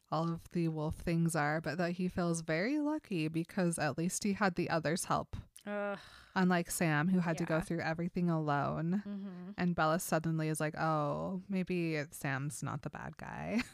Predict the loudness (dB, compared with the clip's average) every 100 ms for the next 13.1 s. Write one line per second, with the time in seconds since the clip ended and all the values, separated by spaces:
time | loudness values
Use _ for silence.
0 | -20 -20 0 0 2 -4 -4 -6 -14 -16
1 | -10 -4 0 0 2 2 2 0 -2 -4
2 | -4 -2 -2 0 -2 -2 -2 -2 -4 -6
3 | _ _ _ _ _ _ _ _ _ _
4 | _ _ -6 -2 0 0 0 2 2 0
5 | -2 2 4 4 4 4 6 6 6 4
6 | 6 6 4 2 0 0 2 2 4 2
7 | 4 4 4 4 4 2 2 0 -2 0
8 | 4 6 6 4 4 4 4 4 2 -4
9 | -20 -2 4 4 4 4 4 6 6 4
10 | 4 4 4 6 4 4 4 2 2 2
11 | 2 2 2 2 0 2 2 2 -2 _
12 | -6 -2 0 -2 -2 -4 -4 -2 0 0